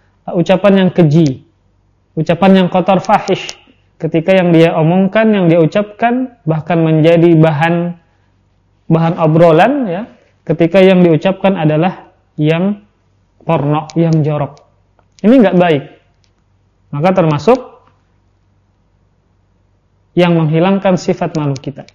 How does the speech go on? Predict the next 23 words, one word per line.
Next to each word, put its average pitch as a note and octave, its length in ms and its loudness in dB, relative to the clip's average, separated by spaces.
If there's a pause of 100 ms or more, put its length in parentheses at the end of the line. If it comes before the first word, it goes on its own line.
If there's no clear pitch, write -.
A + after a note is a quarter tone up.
(340)
Ketika D3 380 -6
kita E3 260 -2
ngomong F3 540 0
yang D3 240 0
jorok, E3 480 -2
yang D3 240 -6
porno, F3 640 -4 (960)
entah E3 240 -4
kepada D#3 720 -4
teman-teman D#3 560 -2
kita, G3 480 -8
wal D3+ 160 -4
iyadzubillah, D3+ 640 -2
kepada D#3+ 320 -2
lawan F3 400 -2
jenis. D3 560 -2 (1120)
Membuat D3+ 400 -2
kita D#3 320 0
apa? F#3 180 0 (800)
Kehilangan D3+ 560 -2
sifat F3 480 -4
malu D3 320 -4
kita. B2+ 320 -14